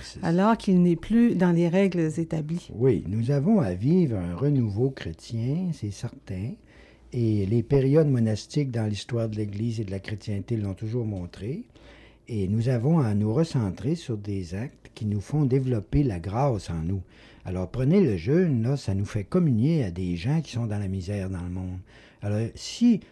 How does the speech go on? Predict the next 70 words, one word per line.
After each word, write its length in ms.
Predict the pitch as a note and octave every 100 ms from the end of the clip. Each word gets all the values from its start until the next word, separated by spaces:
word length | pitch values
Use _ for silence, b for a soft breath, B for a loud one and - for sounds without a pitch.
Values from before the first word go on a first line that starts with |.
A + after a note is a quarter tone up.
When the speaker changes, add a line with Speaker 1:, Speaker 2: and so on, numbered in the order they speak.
| B
Speaker 1:
on 200 | B2 B2
est 220 | B2 A#2 F3+
inconscient 680 | G#3 G#3 B2 G2+ B2+ B2
des 220 | A#2+ G#2 G#2
gens 240 | G#2 G#2+
qui 120 | G#2+
sont 120 | - G#2
dans 100 | G2
la 60 |
mi-, 180 | G2 F#2+
dans 240 | F2+ F#2+ F#2
la 100 | F#2+
misère 320 | F#2 G2 G2+
dans 140 | F2+
le 80 | F2
monde, 320 | B2+ G#3+ D#3
saint 260 | - B2+ G#2+
Jacques 400 | B2 D3+ F#3 C#3
et 80 | G#2
saint 240 | A2 G#2
Jean 220 | F#2+ D#3
vont 100 | C3+
nous 140 | G#2 F#2
dire 240 | B2+ E3+
que 100 | B2
notre 240 | G#2 F#2
foi 320 | - - C#3 C#3
est 400 | G2 G2 F#2 D#3+
illusoire 760 | F3 A2 E2+ F2 A2 D3 D3
et 60 | F#2
que 120 | A2+
na-, 200 | G#2+ A2
notre 300 | G#2+ B2 -
amour 280 | A2 C3 C#3
de 120 | A2+
Dieu 360 | F2+ G#2 D#3 D#3+
est, 180 | G2+ B B B
est, 180 | F#2 D2
est 140 | G#2 A#2+
illusoire, 680 | G#2+ A2+ A2 B2 A#2+ A2
qu'il 200 | - A#2+
est 200 | A#2+ A2+
vain. 220 | G2+ C3 A#2+ B B B B
Alors, 220 | G#2+ G#2+
c'est 180 | - D#3+
pas 180 | - B3
de 40 |
s'apesantir 800 | - D3 C#3 A#2+ A#2+ G#2 F#3+ F#3+
avec 220 | A2+ A2
la 80 | A2+
misère 340 | A2 G#2+ A#2 A2
d'autrui, 580 | G#2+ F#2+ G#2+ D#3+ A#3+
c'est 120 | A2+ -
pas 100 | C#3
ça 160 | G#3+
le 60 | A#3
bonheur 340 | A#2+ G#2 A2+
chrétien. 480 | - G2+ - B2+ B2+
C'est 180 | G2+ C#3+
pas 140 | A3
de 80 | F#3
regarder 360 | C3+ B2 A#2 B2+
le 80 | A2
Christ 340 | - D#3+ D#3
crucifié 480 | B2 A2 - D3+ E3
puis 160 | E3
dire : « 200 | G#2 B2 B2+
C'est 160 | A#2+ A#2
terrible », 560 | G2 F2+ C#3+ G3 C3
puis « 140 | G#2+